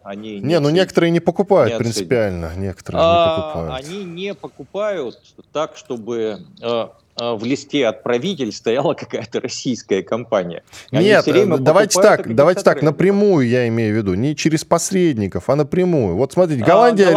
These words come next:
Speaker 2: решила покупать напрямую, прямо об этом заявила. А то, что там, допустим, кто-то у кого-то покупает, э, российский газ, это уже не считается как бы.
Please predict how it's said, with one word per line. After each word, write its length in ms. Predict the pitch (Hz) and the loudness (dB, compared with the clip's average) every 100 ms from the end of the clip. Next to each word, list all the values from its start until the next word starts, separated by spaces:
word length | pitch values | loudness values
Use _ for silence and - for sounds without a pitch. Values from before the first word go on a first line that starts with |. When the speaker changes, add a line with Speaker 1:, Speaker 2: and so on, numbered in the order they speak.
| 196 | 4
Speaker 2:
решила 300 | 233 208 147 - - | 4 4 2 -6 -4
покупать 480 | 147 147 143 226 220 | 0 2 4 2 4
напрямую, 680 | 180 160 208 196 151 120 107 | 2 4 4 4 4 2 2
прямо 400 | 165 240 202 156 | 4 6 6 4
об 100 | 175 | 4
этом 260 | 196 165 | 2 2
заявила. 600 | 131 165 165 147 113 87 | 2 0 2 2 2 2
А 60 | 110 | 2
то, 160 | - 190 | 2 0
что 160 | - | 2
там, 240 | 175 190 147 - - - | 4 4 2 -12 -18 0
допустим, 600 | 127 160 185 - 170 131 - _ | 2 4 2 2 -2 -2 -12 _
кто-то 320 | - 190 190 | 0 2 2
у 80 | 185 | 2
кого-то 440 | 185 202 254 247 | 4 4 4 2
покупает, 640 | - 135 131 123 107 87 82 - | 0 -2 -4 0 2 0 -4 -8
э, 360 | - 82 85 | -6 -2 -2
российский 500 | 95 113 123 101 - | -2 -2 -4 -4 -6
газ, 260 | 85 78 - | -4 -4 -4
это 240 | 127 131 | -6 -4
уже 220 | 143 139 135 | -4 -4 -4
не 80 | |
считается 520 | 127 - 98 71 - - | -6 -6 -6 -8 -14 -20
как 200 | - | -20
бы. 100 | 92 | -20